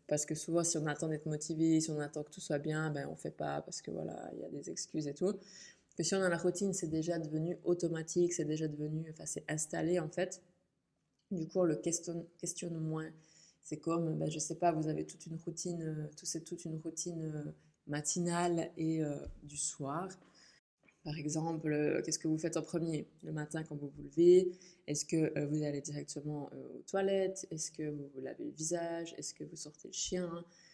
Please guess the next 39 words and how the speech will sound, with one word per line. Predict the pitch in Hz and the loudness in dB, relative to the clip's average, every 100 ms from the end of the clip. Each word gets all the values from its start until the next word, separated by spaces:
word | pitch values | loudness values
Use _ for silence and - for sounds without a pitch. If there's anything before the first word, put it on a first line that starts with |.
| _ - | _ -6
Est-ce | 147 - | -6 -2
que | 156 | -4
vous | 139 | -4
vous | 135 | -4
maquillez | 135 143 - | -4 -4 -4
d'abord | 143 160 156 165 160 | -2 -2 0 0 0
et | |
vous | 147 | -2
vous | 139 | -6
coiffez | 151 151 - | -8 -6 -4
et | 151 | -4
vous | 139 139 | -4 -8
habillez | - 131 | -6 -6
après ? | - - 185 180 - - | -6 -6 -4 -4 -6 -6
Enfin, | - 139 - _ _ _ _ - | -2 -2 -4 _ _ _ _ -6
voilà, | 170 170 - | 0 2 0
tout | 180 | -2
ce | 180 | 0
genre | 180 | 0
de | 175 | 2
trucs, | - 214 190 | 0 0 4
c'est | 170 | 6
votre | 170 170 | 6 4
routine. | 185 180 196 170 | 0 2 2 2
Et | - | 0
ça, | 160 180 | 0 2
ça | 175 | 0
s'est | - 151 | -2 -4
créé | - 170 170 | -2 0 2
au | 160 | 2
fil | 147 - 147 | 0 -2 -2
du | 139 | -2
temps. | - 151 135 185 - - _ _ _ - | -4 0 2 0 -4 -14 _ _ _ 2
Et | 160 | 6
c'est | 170 | 6
des | 151 | 6
choses | 156 190 190 | 6 6 6
que | 170 | 4
vous | 151 | 2